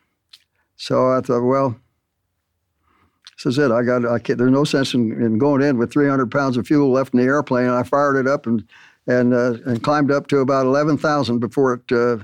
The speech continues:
before it quit. And then I ro-, nosed it over,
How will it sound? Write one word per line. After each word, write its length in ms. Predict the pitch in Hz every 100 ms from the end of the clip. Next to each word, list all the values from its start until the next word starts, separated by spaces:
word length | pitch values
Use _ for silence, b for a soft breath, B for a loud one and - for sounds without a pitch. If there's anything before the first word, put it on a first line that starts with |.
| 104 -
before 320 | 110 - 139
it 100 | 120
quit. 320 | - 156 - _ b b b b
And 120 | 120
then 140 | 131
I 80 | 135
ro-, 280 | 131 123 127 - - - 113
nosed 500 | - 120 131 143 143
it 100 | 135
over, 460 | 131 135 135 117